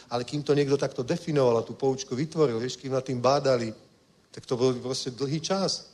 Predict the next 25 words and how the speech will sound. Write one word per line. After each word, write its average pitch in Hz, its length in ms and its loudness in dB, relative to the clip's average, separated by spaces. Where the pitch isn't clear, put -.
A 120 80 -10
pre 139 100 2
nás 135 140 4
je 143 80 0
to 160 160 -2
jasné, 180 400 2
pff, - 240 -6
je 139 120 2
to 151 120 0
nejako, 156 320 0
nejaké 151 240 2
pravidlo, 151 480 4
ktoré 156 240 2
vieš 151 400 2
aplikovať 147 560 2
vo 139 100 4
svojom 135 240 2
živote 135 380 2
na 135 80 4
rôzne 131 320 2
situácie. 113 640 -2
Ale 120 160 -2
to 139 160 2
je 139 80 2
až 185 240 4